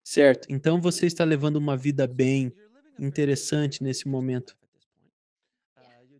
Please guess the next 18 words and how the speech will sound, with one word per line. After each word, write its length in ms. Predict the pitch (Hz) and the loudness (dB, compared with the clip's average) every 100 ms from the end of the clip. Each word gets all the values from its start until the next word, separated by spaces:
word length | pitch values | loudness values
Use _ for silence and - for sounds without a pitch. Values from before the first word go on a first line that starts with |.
| _ 156 147 | _ -18 -4
Você 260 | 135 151 | -2 2
realiza 400 | 147 147 147 143 | 4 6 6 4
um 80 | 143 | 2
trabalho 400 | 139 139 143 143 | 2 4 4 4
rotineiro 600 | 135 139 139 135 147 165 | 0 -2 -2 0 0 2
e, 60 | 147 | 0
por 220 | - 143 | 0 -2
acaso, 440 | 135 143 143 139 | -2 0 0 -2
vivencia 540 | 135 139 139 135 - 143 | -6 -6 -4 -4 -4 -4
um 120 | 139 | -4
quase 400 | - 139 143 143 | -2 0 0 -2
acidente 480 | 143 131 135 139 - | -4 -4 -4 -4 -6
fatal? 520 | 131 131 139 151 170 - _ | -8 -6 -2 -2 -4 -10 _
Pode 220 | 220 233 | 4 4
falar 240 | 262 220 175 | 6 6 6
mais 220 | 147 131 | 4 0
sobre 260 | 143 123 113 | 0 -2 0
isso? 380 | 151 165 117 | 0 -2 -8